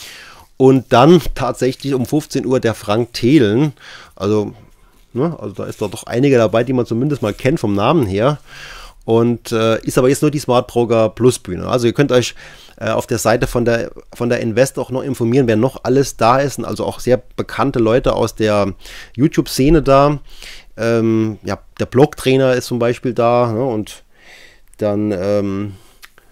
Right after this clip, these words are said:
ist, äh, auch der Finanzvisier hat ge-, hat, glaub ich, äh, zugesagt. Und, ähm, ja, der eine oder andere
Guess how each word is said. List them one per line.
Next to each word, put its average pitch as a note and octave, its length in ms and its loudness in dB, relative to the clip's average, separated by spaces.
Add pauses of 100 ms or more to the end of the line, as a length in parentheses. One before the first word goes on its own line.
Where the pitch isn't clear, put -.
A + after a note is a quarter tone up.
(400)
ist, - 400 -6
äh, G#2 100 -6
auch G2 260 -8
der G2+ 500 -4
Finanzvisier C#3 720 0
hat D3 160 -6
ge-, C3+ 140 -2
hat, - 260 -8
glaub C3+ 180 2
ich, C#3+ 180 -6
äh, C3 480 -2 (200)
zugesagt. C3+ 880 0 (720)
Und, G#2+ 540 -4
ähm, G2+ 760 -8
ja, E2+ 160 -4
der G#2+ 120 -2
eine A#2 120 0
oder A#2 140 2
andere A#2+ 360 0